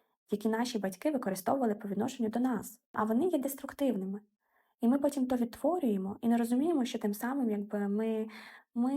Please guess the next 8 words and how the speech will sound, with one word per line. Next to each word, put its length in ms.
ми 140
дітям 260
не 80
допомагаємо, 680
як 220
мінімум. 380
Ми 120
також 540